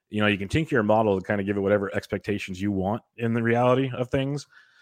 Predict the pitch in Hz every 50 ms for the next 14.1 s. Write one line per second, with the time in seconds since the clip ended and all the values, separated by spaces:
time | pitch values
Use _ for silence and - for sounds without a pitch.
0 | _ _ - 104 101 95 120 123 127 135 123 - - 117 107 101 107 - - 120
1 | 110 98 78 - - - 120 113 110 104 - - 95 98 101 95 101 107 98 95
2 | - 95 92 - 107 110 104 98 - - 95 87 90 98 95 98 - - 104 92
3 | 104 104 95 92 - - 107 107 101 - 117 101 101 90 - 107 98 98 92 90
4 | - 87 - _ - 107 110 117 139 135 - _ _ _ _ - - - 135 127
5 | 127 - 143 143 147 160 - - - _ _ _ _ _ _ _ _ _ _ _
6 | _ _ _ _ - 107 127 143 160 151 131 - - - 135 - - 131 120 110
7 | 110 107 - 98 98 98 98 98 98 101 101 95 92 95 90 98 95 95 90 -
8 | - 98 95 92 - - 87 85 87 90 80 71 - - - - _ _ _ _
9 | _ _ 107 104 104 - 120 120 - - - 120 123 123 110 95 92 98 104 98
10 | 90 95 98 101 - - - - - - - - - - _ _ _ - - -
11 | - - - _ - 104 104 104 107 - - 98 - 120 104 92 87 - - 120
12 | 120 107 101 104 117 131 139 - - 113 113 117 123 117 117 101 - 117 113 104
13 | - 101 90 87 - - 113 135 165 160 120 101 98 92 - - 95 98 110 117
14 | -